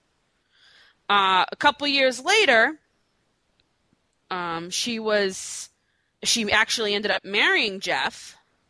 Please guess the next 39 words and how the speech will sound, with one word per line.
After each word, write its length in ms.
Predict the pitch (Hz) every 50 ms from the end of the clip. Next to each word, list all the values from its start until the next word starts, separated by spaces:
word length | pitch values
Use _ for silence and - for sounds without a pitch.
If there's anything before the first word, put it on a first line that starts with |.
| _ _ _ _ _ _ _ _ _ _ _ _ _ _ _
um, 580 | 185 180 180 175 175 175 175 170 170 170 170 -
and 240 | - 185 180 180 170
he 260 | 135 175 220 262 311
was 220 | 339 311 294 214 - _
definitely 500 | - - 220 226 - - 240 208 202 208
under 140 | 202 202 202
the 100 | 185 190
impression 420 | 190 202 - 202 190 - - 202 185
that 120 | 185 185
their 140 | - 185 185
baby 320 | 180 185 180 170 165 180 185
had 200 | 180 175 170 -
died. 540 | 202 185 180 160 139 131 131 147 208 233 - _ _ _ _ _ _ _ _ _ _ _
You 100 | - 208
know, 100 | 190 175
she 200 | 160 - - 294
wanted 200 | 311 330 330 339
to 40 | 320 285
get 140 | 320 302
her 100 | 294 285
son 320 | 277 - - 254 233 233 226
back, 400 | 208 202 196 185 190 208 - -
so 240 | - - - 214 208
she 300 | - - - 277 277 277
ended 240 | 269 254 220 240 233
up, 160 | 240 220 - _ _ _ _ _
uh, 260 | 202 196 185 180 170 170 _ - - - - _ _ _
trying 400 | - - 262 247 247 254 247 233
to 100 | 214 196
drug 480 | 196 196 202 226 226 226 233 226 208 208 220 - _ _ _ _ _ _ _ _
the 120 | 190 180
woman 320 | 180 190 196 196 196 196 190
she 160 | - 185 175
sold 240 | - - 196 190 170
the 60 | 170
baby 240 | 175 175 180 180 175
to, 280 | - 196 185 196 202 - _ _ _ _ _ _ _ _ _ _ _ _ _ _ _ _ _ -
but 260 | 180 - 214 - -
she 640 | - - - 233 220 214 208 208 202 196 180 156